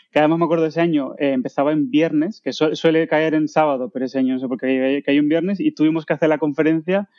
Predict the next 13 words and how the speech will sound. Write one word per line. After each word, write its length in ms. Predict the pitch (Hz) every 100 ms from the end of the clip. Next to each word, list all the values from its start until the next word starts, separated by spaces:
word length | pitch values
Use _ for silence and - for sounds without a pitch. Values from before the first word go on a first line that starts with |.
| - _ _ 147
martes, 500 | 151 156 156 190 165
miércoles 460 | 147 139 147 135
y 40 | 131
jueves, 520 | - 123 120 - -
¿no? 220 | 135 196 _ 160
En 80 | 117
plan, 240 | 135 123
en 180 | 123 123
medio 340 | 151 170 156
de 60 | 139
la 80 | 127
semana. 400 | 120 120 113 - _
Venga, 280 | 147 139 120